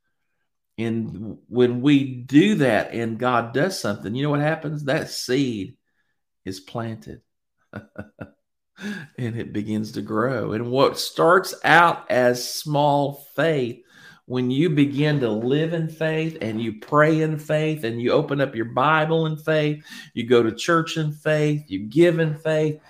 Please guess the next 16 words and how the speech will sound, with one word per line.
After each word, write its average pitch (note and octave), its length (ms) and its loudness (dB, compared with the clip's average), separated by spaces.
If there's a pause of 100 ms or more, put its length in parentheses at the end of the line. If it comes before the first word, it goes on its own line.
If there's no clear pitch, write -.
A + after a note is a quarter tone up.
(400)
and C3 200 2
you, B2+ 340 0
you, B2 300 0
you B2 260 -8
purposely, F#3 760 0
intently B2+ 540 -2
don't C#3 400 4
do E3 180 4
things B2+ 360 -4
because B2 420 -2
it's A2+ 180 -4
a G2+ 60 -2
habit D3+ 540 2
or A#2 160 4
an G2+ 80 0
obligation, B2+ 880 0